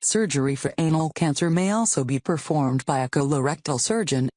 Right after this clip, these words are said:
who specializes in surgery on the colon or rectum. Anal carcinoma in situ or early stage cancer can often be treated by removing the abnormal cells, and a small area of the surrounding healthy tissue,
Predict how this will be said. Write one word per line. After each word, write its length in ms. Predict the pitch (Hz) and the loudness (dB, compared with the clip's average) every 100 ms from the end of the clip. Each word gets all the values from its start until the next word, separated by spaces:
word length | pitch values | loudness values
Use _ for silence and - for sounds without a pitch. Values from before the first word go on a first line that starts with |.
| _ - | _ -2
who 60 | |
specializes 840 | 175 - 190 - 147 131 127 139 127 | -2 0 -4 -2 0 2 0 0 0
in 100 | 120 | 0
surgery 540 | - 190 143 135 131 | 0 0 0 0 0
on 140 | 127 | 2
the 100 | 123 | 0
colon 360 | 120 165 160 165 | 0 -2 0 0
or 200 | - 165 | 0 0
rectum. 500 | 151 143 - 135 110 107 _ _ _ _ _ _ _ _ - | 0 -4 -2 -2 -2 -6 _ _ _ _ _ _ _ _ -2
Anal 300 | 160 170 180 | 2 2 -2
carcinoma 760 | - 170 - 151 139 156 151 | -4 -2 0 0 2 2 2
in 100 | 135 | 0
situ 560 | 131 127 117 123 160 156 | 0 0 -2 -2 -2 0
or 180 | 147 - | 0 0
early 300 | 165 170 185 | 0 2 0
stage 420 | - 165 156 165 | 0 0 0 -2
cancer 400 | - 151 - 139 | -2 -2 0 0
can 180 | 131 147 | 0 0
often 360 | 165 165 160 | 0 0 0
be 120 | 156 156 | 2 0
treated 360 | - 147 139 | 0 0 0
by 160 | 127 131 | 0 -2
removing 540 | 131 143 160 165 165 | 0 2 2 2 2
the 160 | 147 143 | 2 0
abnormal 480 | 143 170 190 220 190 | 0 2 2 2 0
cells, 500 | - 135 113 107 - _ - | 0 0 -2 -2 -4 _ -2
and 160 | 160 | 0
a 60 | 160 | 2
small 460 | - 160 135 127 - | 2 2 2 0 -2
area 380 | 170 170 170 156 | 0 2 2 2
of 100 | 127 | 2
the 80 | 123 | 0
surrounding 560 | - 135 147 160 143 | 2 2 2 2 0
healthy 360 | 143 175 165 185 | 2 0 0 -2
tissue, 480 | - 143 - 120 | 0 0 0 -2